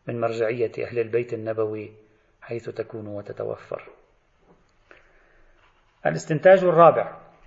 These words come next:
أيضًا تبعًا لما تقدم، وهذه نقطة مهمة بتقديري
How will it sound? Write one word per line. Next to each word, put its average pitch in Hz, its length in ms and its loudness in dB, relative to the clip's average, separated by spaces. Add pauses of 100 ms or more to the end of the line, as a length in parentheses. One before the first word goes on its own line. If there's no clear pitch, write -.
(680)
أيضًا 208 240 8
تبعًا 190 280 4
لما 180 280 4
تقدم، 147 540 2
وهذه 135 280 0
نقطة 131 320 -2
مهمة 120 360 -4
بتقديري 107 680 -12